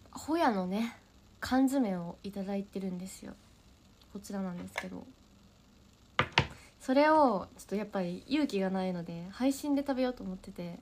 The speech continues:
こちらです。ホヤで、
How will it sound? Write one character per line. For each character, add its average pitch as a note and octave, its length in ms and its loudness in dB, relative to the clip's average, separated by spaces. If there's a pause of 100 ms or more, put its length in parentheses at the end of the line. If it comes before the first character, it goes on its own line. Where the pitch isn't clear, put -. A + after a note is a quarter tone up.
(180)
こ F#3 80 -12
ち - 180 -14
ら F#3 120 -8
で F3+ 120 -12
す。 - 80 -18 (1000)
ホ G3 60 -8
ヤ F3+ 160 -10 (1400)
で、 G#3+ 340 -2